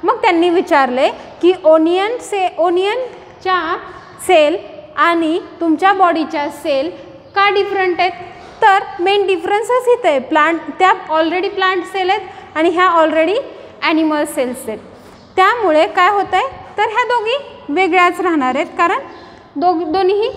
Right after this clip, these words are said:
वेगळे आहेत. तोच difference आपल्याला animal म-, ॲनिमलमध्ये विचारला असता की तुमच्या बॉडीमधल्या सेल आणि पक्ष्यांच्या बॉडीमधल्या सेल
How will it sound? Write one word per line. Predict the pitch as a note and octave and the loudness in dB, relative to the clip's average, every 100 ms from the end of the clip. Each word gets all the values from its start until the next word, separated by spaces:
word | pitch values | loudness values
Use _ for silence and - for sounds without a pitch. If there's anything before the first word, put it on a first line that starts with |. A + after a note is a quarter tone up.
| - C#4+ | -10 -2
वेगळे | D4+ B3 A#3 | 0 2 -2
आहेत. | - - - - - - - _ - - - - - - - - - - A4 | -6 -14 -20 -20 -20 -20 -20 _ -20 -20 -20 -20 -20 -20 -20 -20 -20 -2 4
तोच | A#4+ B4 | 4 4
difference | G#4+ A4 G#4 G4+ | 0 0 0 2
आपल्याला | A4 F#4+ F4+ F4 F#4 F#4+ | 2 2 2 2 -2 -2
animal | F4 G4 G4 G4+ G4+ G4+ | 0 0 0 0 0 -2
म-, | F#4+ - | -4 -4
ॲनिमलमध्ये | E4 F4+ F#4+ F#4 F4+ E4+ | -2 0 2 2 0 0
विचारला | E4+ E4 D#4 C#4+ | -2 -2 -2 0
असता | C#4 C#4 - C#4 D4 - - - - | -2 -4 -6 -6 -6 -14 -20 -20 0
की | G4+ E4 G4+ - - - - - | 2 4 0 -6 -16 -18 -8 0
तुमच्या | G4 F4+ G#4+ | 2 4 4
बॉडीमधल्या | G#4 G4+ F4 E4+ D#4 D#4+ | 4 4 4 0 0 0
सेल | D#4+ E4+ E4+ | -2 -2 -2
आणि | E4 | -2
पक्ष्यांच्या | F4+ A4+ - G#4 F#4 G4 | -2 -4 -2 -2 0 0
बॉडीमधल्या | F4+ F4 E4 C#4+ D4 | 2 0 -2 -2 -2
सेल | D4+ D4+ | -2 -4